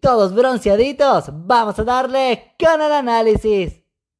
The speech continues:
Nada más así de rapidito les aviso que aquí solo vamos a analizar del casillero ocho al catorce, ya que los juegos de la Liga M X los podrán encontrar en nuestro video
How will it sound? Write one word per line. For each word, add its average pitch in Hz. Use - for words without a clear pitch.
Nada 254
más 269
así 269
de 226
rapidito 240
les 151
aviso 175
que 190
aquí 185
solo 202
vamos 208
a 170
analizar 170
del 160
casillero 196
ocho 233
al 208
catorce, 220
ya 160
que 151
los 139
juegos 156
de 135
la 135
Liga 165
M 165
X 196
los 131
podrán 165
encontrar 170
en 180
nuestro 196
video 190